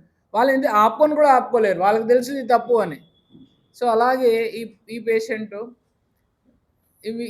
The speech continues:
ఈయనకి ఏంటి అని అంటే హైపర్ సెక్షువాలిటీ, వెళ్ళి ఒక నర్స్ చేయి పట్టుకున్నాడు, ఏమైంది?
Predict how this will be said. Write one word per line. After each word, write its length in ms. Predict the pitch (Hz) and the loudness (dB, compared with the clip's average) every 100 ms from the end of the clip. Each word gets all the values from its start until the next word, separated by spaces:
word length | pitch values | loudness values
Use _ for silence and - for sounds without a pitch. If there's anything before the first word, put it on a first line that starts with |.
| 233 | -4
ఈయనకి 320 | 240 240 233 220 | -4 -4 -4 -4
ఏంటి 180 | 220 214 | -2 -6
అని 80 | 208 | -6
అంటే 120 | 240 254 | -8 -4
హైపర్ 280 | 220 233 220 | -2 -2 -4
సెక్షువాలిటీ, 540 | 214 - 180 156 - - _ _ _ _ _ _ - | -8 -10 -10 -10 -16 -20 _ _ _ _ _ _ -10
వెళ్ళి 160 | 233 247 | -2 0
ఒక 100 | 240 214 165 - _ _ 202 | 0 -4 -6 -12 _ _ -6
నర్స్ 200 | 208 - | -6 -4
చేయి 160 | - 208 | -4 -2
పట్టుకున్నాడు, 480 | 196 185 160 156 - _ _ - | -4 -10 -16 -20 -20 _ _ -8
ఏమైంది? 400 | 233 240 226 226 | -6 -6 -8 -10